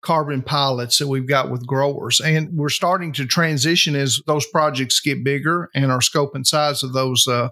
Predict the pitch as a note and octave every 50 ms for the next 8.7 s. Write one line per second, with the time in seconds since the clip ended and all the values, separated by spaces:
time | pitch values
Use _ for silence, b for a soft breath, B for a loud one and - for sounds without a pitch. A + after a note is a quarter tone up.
0 | - - - D#3 D3+ C#3 C#3 D3+ D3 C#3+ C3+ - - B2+ A#2+ - - C3 B2 A#2+
1 | B2 B2+ C3 B2+ A#2 - - B2 B B B B B B B _ - - - G#3
2 | A#3+ D#4 - A#4 G4 D#4+ F#3 E3 E3+ F#3+ G3 - F#3 D#3 D3+ D#3 D3+ C#3+ - C#3+
3 | - - E3 D#3 D#3 D#3 D3+ C#3+ - D3 D3+ C#3+ - D3 D3 D3 D#3 E3+ F3 D#3
4 | D3+ C#3+ C3+ C3 C3+ C3 B2 - - - C#3 C3 C3 C3+ - C#3+ C#3 C#3+ C#3 A#2+
5 | C3+ C#3 C3 C#3+ D3 D3+ D3 D3 D3 C#3+ C#3+ C#3+ C#3+ C#3+ C#3+ C3+ - - C#3 B2+
6 | A#2+ - - - D#3 D3+ D3 D3 C3 - - - D#3+ D3 C#3+ C3+ B2 B2 A#2+ A#2
7 | A#2 C3 C#3+ D3 C#3+ B2+ B2+ B2+ C#3+ D#3+ - - - _ - - C#3+ C#3+ - -
8 | C#3+ - - G#3 A3 G#3+ - D3+ C3+ C3 C3+ C#3+ D3